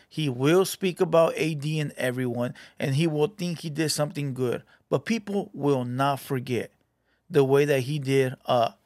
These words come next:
Little House Phone. People will not forget the way that he did, uh, A D and Trail and Lush.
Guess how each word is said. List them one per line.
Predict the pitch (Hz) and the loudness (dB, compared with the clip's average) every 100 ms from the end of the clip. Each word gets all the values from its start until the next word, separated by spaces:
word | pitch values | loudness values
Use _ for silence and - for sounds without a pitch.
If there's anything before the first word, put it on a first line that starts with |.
| _ _ | _ _
Little | 151 147 131 | 4 4 6
House | 131 123 - | 2 -2 -4
Phone. | - 117 180 _ _ _ _ | -8 -8 -8 _ _ _ _
People | - 143 160 156 | -4 -2 -2 2
will | 170 | 2
not | 165 170 156 | 4 2 2
forget | 185 170 202 190 | -4 0 0 0
the | 147 | 0
way | 135 143 | 2 4
that | 143 | 2
he | 135 147 | 0 -4
did, | 131 139 139 | -2 2 2
uh, | - 123 120 - - | 0 0 0 0 0
A | 143 147 | -2 -2
D | 135 143 | -4 -4
and | 127 | -6
Trail | - - 139 131 131 | -6 0 2 4 2
and | 120 120 | -2 -2
Lush. | 131 131 123 | 0 0 -4